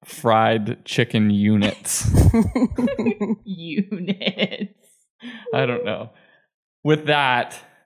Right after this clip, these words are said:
Speaker 1: house clean, Amanda is here to talk about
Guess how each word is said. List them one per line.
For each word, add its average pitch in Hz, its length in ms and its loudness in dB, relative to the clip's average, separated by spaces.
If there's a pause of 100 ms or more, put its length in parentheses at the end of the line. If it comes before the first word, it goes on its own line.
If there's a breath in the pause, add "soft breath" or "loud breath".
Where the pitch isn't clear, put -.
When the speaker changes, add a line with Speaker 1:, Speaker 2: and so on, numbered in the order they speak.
(480)
Speaker 1:
house 135 520 -4 (200)
clean, 113 760 -2 (920)
Amanda 143 500 0
is 135 140 -4
here 120 320 0
to 113 140 -12
talk 117 260 -4
about 107 280 -2